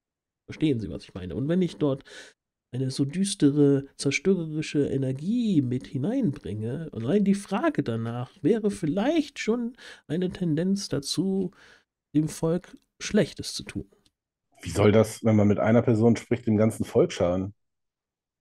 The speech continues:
Speaker 1: Ja, das ist eine komplizierte, ein komplizierter magischer Vorgang.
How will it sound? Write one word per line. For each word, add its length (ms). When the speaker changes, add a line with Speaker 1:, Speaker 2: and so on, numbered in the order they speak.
Speaker 1:
Ja, 640
das 240
ist 160
eine 160
komplizierte, 1200
ein 1080
komplizierter 580
magischer 480
Vorgang. 560